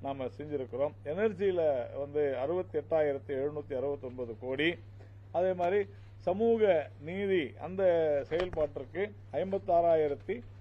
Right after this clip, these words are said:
ஐநூத்தி ஒரு கோடி என்று நாம அதிக அளவு செஞ்சிருக்கிறோம். இன்னைக்கு வந்து,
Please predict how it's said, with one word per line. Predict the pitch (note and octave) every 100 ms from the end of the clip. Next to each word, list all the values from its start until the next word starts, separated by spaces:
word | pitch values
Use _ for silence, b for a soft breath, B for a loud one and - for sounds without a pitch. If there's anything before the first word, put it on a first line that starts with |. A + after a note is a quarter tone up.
| -
ஐநூத்தி | C#3 F3 F3+ F3 E3
ஒரு | D3 C3 E3
கோடி | G3 G3
என்று | D#3+ D#3 A#3 D3+ - - - -
நாம | F#3 A3 F#3
அதிக | D#3 D3 G#3 C4+ B3
அளவு | G3 E3+ F3 E3 C3
செஞ்சிருக்கிறோம். | D#3+ D#3+ D3+ C3 B2 F3+ G3 -
இன்னைக்கு | D#3+ G3+ F#3
வந்து, | F#3 G3